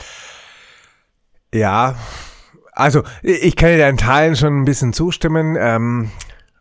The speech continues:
Ausrede, um keine gute Reflexion machen zu müssen. Schade, wenn's natürlich so ist. Ähm, und auf der anderen Seite hat,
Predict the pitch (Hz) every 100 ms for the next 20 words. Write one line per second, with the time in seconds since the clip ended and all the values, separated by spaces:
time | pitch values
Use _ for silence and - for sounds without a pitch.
0 | _ 110 127 - 127 120 117 113 110 113
1 | 113 101 101 107 107 107 101 113 113 107
2 | 101 104 - 117 120 117 110 110 - 110
3 | 113 - 117 110 - - - - - -
4 | - - - _ _ _ _ _ _ -
5 | 113 104 104 92 98 95 110 101 98 95
6 | - 95 101 - - - - 95 95 95
7 | 95 95 101 110 113 107 107 117 139 139
8 | 135 127 127 113 123